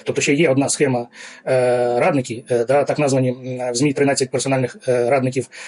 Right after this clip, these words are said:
м, е, мера Мукачева Андрія Балоги, е, яких він набрав, так названі віп-пенсіонери, які мають, е, серйозні статки, але вони рахуються, е, у, е,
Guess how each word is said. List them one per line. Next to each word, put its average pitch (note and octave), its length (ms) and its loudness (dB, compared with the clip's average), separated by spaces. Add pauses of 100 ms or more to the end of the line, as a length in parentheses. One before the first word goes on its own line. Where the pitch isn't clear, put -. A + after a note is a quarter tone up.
(220)
м, B2 360 -4
е, A#2+ 480 -6 (220)
мера C#3+ 180 2
Мукачева C3+ 360 0
Андрія C3 240 2
Балоги, B2 340 2 (520)
е, A#2 140 -8 (720)
яких B2+ 220 -4
він C3+ 80 0
набрав, C3+ 260 0
так - 120 -4
названі C3+ 280 2
віп-пенсіонери, C3+ 760 0
які B2 160 0
мають, B2+ 340 -2
е, A#2+ 240 0
серйозні B2 480 0 (960)
статки, F3 360 -2 (520)
але D#3+ 160 2
вони E3 320 4 (240)
рахуються, C3+ 760 0
е, B2+ 220 -4
у, D3+ 160 2
е, A#2+ 360 -6